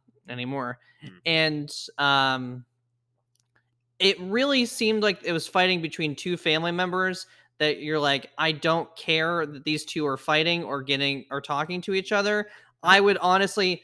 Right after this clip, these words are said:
Speaker 1: just walk into another room if they were bickering, because it's like, "Yeah, obviously Crosshairs and Hunter are bickering. Do I care what comes about from this?" Not particularly.
Speaker 2: Yeah, it, it just is interesting. Like, that Crosshair is so hostile towards Omega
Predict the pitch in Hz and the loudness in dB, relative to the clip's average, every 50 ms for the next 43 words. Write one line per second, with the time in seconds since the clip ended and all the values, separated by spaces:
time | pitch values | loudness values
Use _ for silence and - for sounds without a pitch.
0 | _ _ _ - 156 - 151 147 143 147 151 160 170 - - 160 143 - 165 147 | _ _ _ -10 -8 -8 -8 -6 -2 2 4 4 4 2 -2 -8 -6 -4 -4 -4
1 | 143 143 139 135 135 131 127 127 131 131 127 127 123 123 123 _ - 135 - - | -2 -2 -2 -2 -2 -4 -4 -4 -6 -6 -6 -6 -8 -12 -12 _ -10 -10 -4 -4
2 | 143 131 131 127 117 120 131 - - 139 127 120 120 127 139 131 123 135 131 123 | -4 -4 -4 -6 -4 -4 -6 -6 -6 -10 -10 -8 -10 -10 -12 -12 -6 -4 -4 -4
3 | - _ _ _ _ _ _ 160 170 160 160 143 156 170 175 175 160 165 160 165 | -4 _ _ _ _ _ _ 6 6 6 8 8 8 8 8 8 8 4 2 2
4 | 156 - - 160 143 - - 156 147 147 147 - 165 151 143 139 139 135 120 147 | 0 0 -4 -4 -4 0 2 2 2 2 2 0 -2 -2 -2 -2 -4 -4 -4 -4
5 | 139 135 - 147 131 127 123 123 131 127 _ 135 131 131 131 127 127 131 _ _ | -4 -4 -4 -4 -4 -4 -4 -6 -8 -6 _ -6 -4 -4 -4 -4 -6 -8 _ _
6 | _ _ _ _ _ _ _ _ _ _ _ _ - _ 160 - 165 165 156 151 | _ _ _ _ _ _ _ _ _ _ _ _ -20 _ -8 -4 0 2 2 2
7 | 139 - - 180 160 160 160 156 143 - - 165 147 143 139 135 139 139 139 147 | 0 -2 -2 0 0 2 0 0 -2 -2 -4 -4 -2 -2 -4 0 2 2 2 2
8 | 156 - - 175 _ _ - 170 165 165 165 160 160 156 - - - _ _ - | 0 -2 -10 -20 _ _ -10 -8 -6 -2 0 0 0 -2 -4 -12 -18 _ _ -10
9 | 147 147 143 135 131 - _ _ - 139 113 _ 135 123 117 117 120 120 120 117 | -6 -4 -4 -4 -6 -8 _ _ -14 -14 -12 _ -14 -12 -12 -12 -10 -12 -12 -12
10 | 113 117 _ _ _ _ _ _ _ _ _ _ 190 214 208 208 202 202 190 190 | -14 -16 _ _ _ _ _ _ _ _ _ _ -18 -18 -16 -16 -16 -18 -18 -16
11 | - 208 220 202 - 208 196 - 254 240 240 240 240 226 190 196 190 175 165 165 | -10 -8 -8 -8 -10 -14 -16 -16 -16 -12 -8 -6 -6 -6 -6 -6 -6 -6 -8 -8
12 | 156 147 156 170 165 160 143 - - - - - - - _ _ _ _ _ _ | -10 -8 -4 -2 -2 -2 -2 -4 -12 -20 -20 -20 -20 -20 _ _ _ _ _ _
13 | _ _ _ _ _ _ _ _ _ _ _ _ _ _ _ 110 110 139 175 180 | _ _ _ _ _ _ _ _ _ _ _ _ _ _ _ 0 2 2 2 2
14 | 165 - - 160 143 135 131 - - 127 123 120 120 117 117 123 - - 123 117 | 0 -2 -4 -2 -2 -2 -4 -6 -6 -6 -6 -6 -6 -8 -10 -12 -10 -10 -10 -10
15 | 113 104 110 110 117 120 - - - 117 113 107 107 - 117 107 107 110 104 104 | -10 -8 -6 -6 -6 -6 -6 -6 -6 -6 -4 -6 -8 -8 -8 -8 -6 -8 -8 -6
16 | 104 101 101 98 101 92 92 95 92 - - - | -4 -4 -4 -4 -6 -6 -6 -6 -8 -8 -12 -20